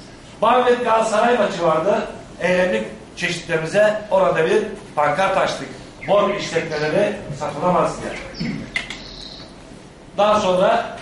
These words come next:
basında bu ses buldu. Cılız mı? Evet, cılız. Ama vura vura, vura vura, vura vura bunu herkes gündeme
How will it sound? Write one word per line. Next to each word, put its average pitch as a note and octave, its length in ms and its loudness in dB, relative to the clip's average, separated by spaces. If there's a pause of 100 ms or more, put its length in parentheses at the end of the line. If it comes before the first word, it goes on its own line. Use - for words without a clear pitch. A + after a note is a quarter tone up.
basında F3 480 2
bu A3 200 2 (320)
ses G#3 400 0 (200)
buldu. F3 340 2 (400)
Cılız A3+ 380 4
mı? B2+ 220 0
Evet, G3 280 2
cılız. F#3 240 0 (220)
Ama G3+ 520 2 (1300)
vura G3+ 340 4
vura, B2 180 0 (200)
vura A3+ 280 4
vura, C3 280 2 (100)
vura A3+ 300 4
vura A#3 600 2 (160)
bunu F#3 380 2
herkes A#3 540 2
gündeme A3+ 760 4